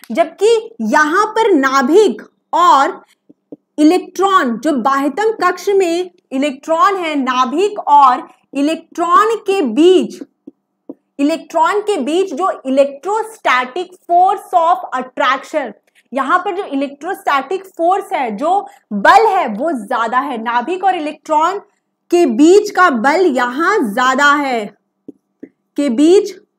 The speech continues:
बल ज्यादा है। मतलब क्या, यहाँ पे इलेक्ट्रॉन,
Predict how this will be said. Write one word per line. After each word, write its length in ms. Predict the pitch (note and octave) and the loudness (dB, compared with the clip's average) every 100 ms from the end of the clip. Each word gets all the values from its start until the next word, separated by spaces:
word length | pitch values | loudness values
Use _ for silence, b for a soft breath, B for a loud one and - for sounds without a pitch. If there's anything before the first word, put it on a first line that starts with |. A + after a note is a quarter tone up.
| A3 | -8
बल 360 | G3 C#4+ G#4+ A4+ - _ - | -2 0 2 0 -6 _ -12
ज्यादा 440 | F#3+ C4+ C4+ D4 D4 | -6 -2 0 0 -2
है। 260 | C#4+ G#3+ B B - | -4 -10 B B -6
मतलब 520 | B3 C4+ D4 F#4+ G4 | -4 -2 0 0 0
क्या, 180 | - F#4+ | 0 0
यहाँ 380 | F#4 D#4 C#4+ F4+ | 0 -2 -2 -2
पे 180 | F4+ G4+ | -2 -4
इलेक्ट्रॉन, 600 | D4 D4 D4 - D4 D4 | -2 -2 -4 -4 -4 -4